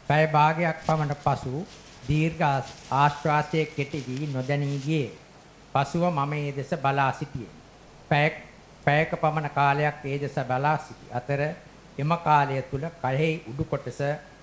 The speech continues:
දරලියක් මෙන් දැඩි වූ ස්වරූපයක් දැනුනි. ආලෝක ධාරා කීපයක් ඒ සමග පෙනුනි. අතර කකුලේ දීප්තියෙන්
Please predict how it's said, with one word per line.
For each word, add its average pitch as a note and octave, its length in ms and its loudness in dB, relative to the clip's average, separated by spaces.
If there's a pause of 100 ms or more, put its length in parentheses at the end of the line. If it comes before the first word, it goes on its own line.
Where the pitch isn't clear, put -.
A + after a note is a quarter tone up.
දරලියක් D3+ 680 2
මෙන් C3+ 240 -4
දැඩි C3+ 300 -4
වූ C#3+ 200 -4
ස්වරූපයක් C#3 680 -2
දැනුනි. C#3 360 -2 (600)
ආලෝක D#3+ 500 4
ධාරා D3 460 4
කීපයක් C#3+ 520 -2 (140)
ඒ B2+ 160 -6
සමග C3+ 360 -4
පෙනුනි. C#3 360 -4 (140)
අතර C3+ 320 -4 (580)
කකුලේ D#3+ 420 6
දීප්තියෙන් D3 680 2